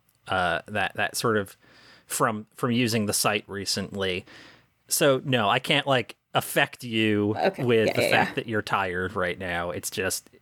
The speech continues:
Speaker 1: like, you <laughs> did just summon a lot of juju to get that done.
Speaker 2: Yeah.
Speaker 1: And,
Speaker 2: So
Speaker 1: uh,
Speaker 2: tired.
Speaker 1: you also have to wonder, I guess, about,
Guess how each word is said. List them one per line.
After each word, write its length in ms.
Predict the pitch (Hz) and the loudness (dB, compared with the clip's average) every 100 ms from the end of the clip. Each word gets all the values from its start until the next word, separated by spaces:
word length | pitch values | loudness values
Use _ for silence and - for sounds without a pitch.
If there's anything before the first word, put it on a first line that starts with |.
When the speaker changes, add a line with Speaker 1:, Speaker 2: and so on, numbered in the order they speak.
| _ - | _ -12
Speaker 1:
like, 460 | - 110 101 113 | -4 0 0 0
you 180 | 135 127 | 2 2
<laughs> 0 | |
did 300 | 113 139 127 | 2 2 2
just 280 | - 127 - | 2 2 2
summon 360 | - 123 113 110 | 2 2 2 2
a 140 | 139 | 2
lot 580 | 123 120 117 117 113 110 - | 2 4 4 6 4 2 0
of 520 | 107 101 101 98 - | 2 2 2 0 -6
juju 640 | - 123 110 - 107 98 98 | -2 2 2 2 0 0 -2
to 120 | - | -4
get 280 | 110 107 - | -2 -2 -2
that 260 | 98 95 | -2 -2
done. 380 | 98 90 82 104 _ _ _ _ _ _ _ | -4 -4 -6 -10 _ _ _ _ _ _ _
Speaker 2:
Yeah. 500 | - 80 101 - 185 - - _ _ _ _ _ _ _ _ _ _ _ _ _ _ _ _ _ - | -12 -8 -4 -2 -2 -6 -14 _ _ _ _ _ _ _ _ _ _ _ _ _ _ _ _ _ 0
Speaker 1:
And, 360 | 139 139 123 | 4 4 4
Speaker 2:
So 140 | 143 139 | 6 4
Speaker 1:
uh, 120 | 285 | 4
Speaker 2:
tired. 200 | 254 226 - | 2 0 -4
Speaker 1:
you 180 | 151 156 | 0 4
also 340 | 165 190 175 147 | 4 4 2 4
have 220 | 151 - | 4 2
to 100 | 139 | -2
wonder, 560 | 120 135 135 127 123 117 - | 0 2 4 4 4 0 0
I 140 | 117 | 0
guess, 360 | 104 117 117 - | 2 2 2 0
about, 560 | 110 117 110 113 113 | -2 2 4 6 4